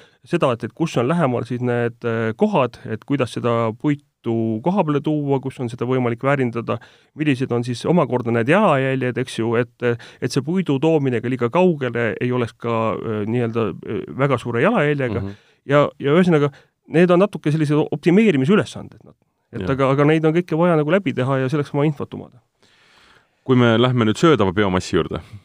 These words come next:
Speaker 2: siis sellega on kindlasti Eestis olukord, noh, tunduvalt parem. Me teeme kindlasti, anname ikkagi tunduvalt rohkem lisandväärtust,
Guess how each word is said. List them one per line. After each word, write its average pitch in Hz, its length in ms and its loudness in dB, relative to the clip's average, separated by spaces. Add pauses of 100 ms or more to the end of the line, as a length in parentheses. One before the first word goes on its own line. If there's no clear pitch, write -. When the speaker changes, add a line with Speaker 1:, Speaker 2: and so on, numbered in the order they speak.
(180)
Speaker 2:
siis - 160 -6
sellega 127 240 0
on 98 80 -2
kindlasti 104 300 0
Eestis 107 180 -4
olukord, 98 300 0 (260)
noh, 95 140 -2 (140)
tunduvalt 98 280 2
parem. 82 300 -2 (260)
Me 90 100 -12
teeme 90 300 2
kindlasti, 87 460 -2 (100)
anname 82 380 0 (520)
ikkagi 87 300 -4
tunduvalt 90 400 0
rohkem 95 280 -4
lisandväärtust, 76 720 -4